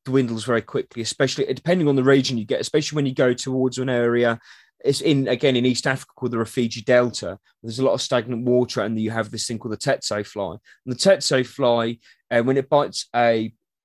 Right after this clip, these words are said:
a human being, it gives them sleeping sickness, and, um, which, and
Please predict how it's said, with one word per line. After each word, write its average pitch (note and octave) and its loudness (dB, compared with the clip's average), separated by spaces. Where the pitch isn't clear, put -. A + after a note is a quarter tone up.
a G#2+ -4
human A#2+ 0
being, B2+ 2
it G#2 -8
gives A#2 -6
them A2 -8
sleeping C3 0
sickness, C#3 -4
and, G#2+ -2
um, G2+ -2
which, - -4
and A2 2